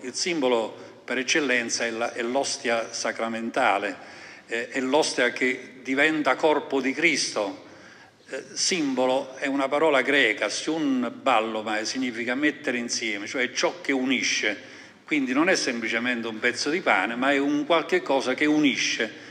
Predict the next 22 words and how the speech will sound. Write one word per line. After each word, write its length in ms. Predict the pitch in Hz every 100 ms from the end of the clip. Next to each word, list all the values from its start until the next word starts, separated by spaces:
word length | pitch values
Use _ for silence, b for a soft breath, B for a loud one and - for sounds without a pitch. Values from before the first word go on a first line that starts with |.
| B B B
Quindi 280 | 180 165 175
il 120 | 185
simbolo 560 | - 190 143 120 120
per 140 | 123 160
eccellenza 600 | 160 220 185 113 127 160
è 60 |
ciò 240 | - 196 175
che 120 | -
unisce 760 | 185 202 175 - - 175 165 -
il, 480 | 165 160 151 - -
all'interno 560 | - 160 160 - 185 160
della 420 | 131 123 120 113 - B B B B -
compagine 680 | 147 147 151 175 127 135
umana. 640 | 135 151 147 101 92 98 101 - B B B B B B _ _ _ _ -
L'opposto 840 | 220 220 - 254 202 - - 127
di, 580 | 123 156 139 107 - - -
eh, 260 | 131 113 107 98 -
di, 480 | - 123 117 - 123
di 280 | 107 113 113
unire 720 | 131 151 135 117 120 135 131
è 80 | 160
separare, 920 | 147 - 180 156 131 107 87 90 98